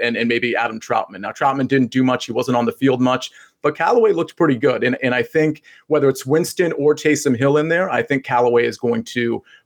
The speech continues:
probably be your best bet, whether it's season long or D F S. Uh, Rondale Moore, I, I think he's a nice little sleeper. And then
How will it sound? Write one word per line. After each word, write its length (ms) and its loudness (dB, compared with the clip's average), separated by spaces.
probably 720 2
be 180 -2
your 300 2
best 340 -2
bet, 240 0
whether 180 0
it's 160 -4
season 340 0
long 260 2
or 240 2
D 240 -4
F 160 -6
S. 360 0
Uh, 100 2
Rondale 520 2
Moore, 400 2
I, 180 -2
I 100 0
think 180 -2
he's 220 0
a 20 2
nice 240 0
little 160 0
sleeper. 600 0
And 240 2
then 400 2